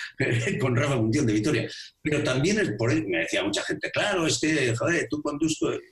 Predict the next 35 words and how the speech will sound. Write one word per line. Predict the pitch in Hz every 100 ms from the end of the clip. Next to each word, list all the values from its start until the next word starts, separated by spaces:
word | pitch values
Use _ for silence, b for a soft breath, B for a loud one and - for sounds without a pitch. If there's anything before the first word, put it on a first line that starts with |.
| -
no | 113
te | 117
equivoques, | 117 - 120 98 - - _ _
yo | 120
con | 156 139
Dusko | 175 165 -
he | 165
estado | - 175 110 -
dos | - - 160 -
meses | 165 - 82 - - -
sin | - - 107
hablarme | 123 165 160
porque | - - -
se | - 92
enfadó | 85 107 120
por | 117
una | 104 123 113
pijada, | 165 - 139 139 - - _ _ _ _ _ -
Y, | 90 80 78 - - -
y |
era | - -
bastante | - 127 170
durillo, | 123 98 160 143
porque | - 175 190
él | 139 160
decidió | 165 127 117 170 190 - _ _ _ _ _ _ _ -
no | 101 135 175 190 -
hacer, | 104 - 151 156 -
mm, | 104 98 101 -
eh, | 92 90 90 85 85 82 78 73 71 _ -
eh, | 85 82
digamos | 82 113 101
que | - 127
entrevistas | 101 104 120 - 160 -
personalizadas. | 117 - 98 95 92 - 190 - - -